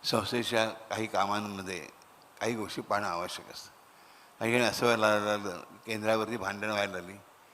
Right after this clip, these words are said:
आणि मग एक ग्रुप बाहेर पडून वेगळी परत केंद्र स्थापन करणार, दहा पंधरा लोकं घेऊन, मग त्यांचे जुने संबंध आहे, मग त्यांनी पादुका द्यायला पाहिजेत, अशा गोष्टी वाढायला लागल्या. मग आपण नियम केला की अमुक अमुक लोकसंख्या येत असेल उपस्थिती,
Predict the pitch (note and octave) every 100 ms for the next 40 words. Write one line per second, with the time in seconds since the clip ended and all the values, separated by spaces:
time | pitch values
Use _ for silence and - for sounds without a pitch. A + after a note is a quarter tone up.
0 | - - G#2 A2+ A#2+ - B2 A2+ A#2+ A2
1 | A2 A2 A#2 A2+ G#2+ A#2 G#2+ A#2 A2 A2
2 | G#2 G#2 G2 F#2+ G2+ G2+ G2 G2+ G2+ -
3 | - - G#2 G#2 G#2+ G#2+ G#2 G#2 G#2+ G#2
4 | G#2 - - - - - - - - -
5 | A2+ B2 A#2+ B2+ A#2 B2 B2+ - A2+ A#2
6 | A#2+ B2 A#2+ A2 B2 A2 A2 A2+ A#2 A2
7 | G#2+ G#2 G2+ G2 G2+ - - - - -
8 | - - - A2 C#3+ C3 A#2 B2+ G#2+ G2+
9 | G#2 G#2 F#2+ F2 - - - - G#2+ A2+
10 | A2 A2+ A2+ G#2 G#2 G2 D2+ - - -
11 | - A2+ C3 C3+ B2+ B2+ A#2+ A2 A#2+ A2+
12 | A2 A#2 A#2 A#2 - A2+ G2 A2 G#2+ A2
13 | F#2+